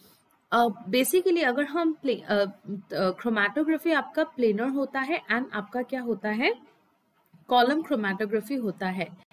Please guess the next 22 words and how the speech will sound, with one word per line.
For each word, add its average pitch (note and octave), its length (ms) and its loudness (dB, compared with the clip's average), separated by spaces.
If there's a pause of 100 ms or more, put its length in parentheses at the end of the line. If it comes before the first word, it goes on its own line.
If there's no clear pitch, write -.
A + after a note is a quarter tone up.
(460)
planar B3 420 2 (400)
and C4 200 2 (100)
column, E3 260 -2 (400)
right? D4+ 200 2 (260)
अगर D4+ 260 4
हम F#4+ 160 -2
planar B3+ 400 0
में C#4+ 160 -2
यूज़ B3 380 -2
करते G#3+ 320 -2
हैं A#3+ 220 -6
आपका G#3 360 -4
nitrocellulose G#3 1120 -2
को, C#4 140 -6
तो B3 200 -2
तब A3+ 320 -6
हम D4 160 -4
इसको B3+ 280 -2
बोलते F#3+ 360 -4
हैं D4+ 160 -4
paper G#3+ 440 -4
chromatography E3+ 880 -8